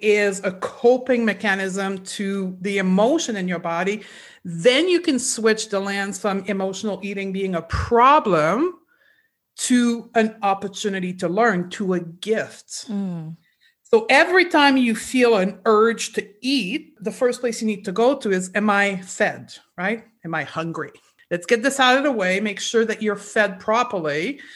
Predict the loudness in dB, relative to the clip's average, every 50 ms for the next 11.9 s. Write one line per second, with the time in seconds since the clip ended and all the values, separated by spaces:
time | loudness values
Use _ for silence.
0 | -20 -20 -6 0 0 2 4 4 2 4 4 4 4 4 4 2 2 2 2 2
1 | 0 2 2 2 2 2 0 -6 -4 0 2 2 2 2 0 -2 -8 -10 -12 -10
2 | -10 -10 -10 -14 _ _ _ _ _ _ _ _ _ -2 0 4 6 6 8 8
3 | 6 4 2 0 2 4 4 4 4 4 2 2 2 2 0 0 2 4 6 6
4 | 6 6 4 2 2 0 2 2 4 4 4 4 2 2 2 0 0 2 0 0
5 | -2 -2 -2 0 0 0 0 -2 -6 -8 -10 -16 _ _ -16 -14 -10 -10 -8 -4
6 | 0 0 2 2 2 0 0 -2 -2 -2 -2 -2 -2 0 2 4 4 4 4 2
7 | 0 -2 -4 -4 -4 -2 2 2 2 2 2 0 0 0 0 0 -2 -2 -4 -6
8 | -6 -8 -12 -8 -6 -4 -2 -2 -2 -2 -2 -2 -4 -2 0 0 -2 0 0 -4
9 | -4 -2 -2 -2 -2 -4 -6 -6 -6 -6 -6 -6 -6 -10 -10 -10 -12 -18 _ _
10 | -10 -10 -8 -8 -8 -6 -6 -8 -8 -6 -2 -2 -2 -2 -2 -6 -10 -12 -10 -8
11 | -8 -8 -6 -8 -10 -12 -10 -8 -8 -8 -8 -4 -4 -4 -4 -4 -6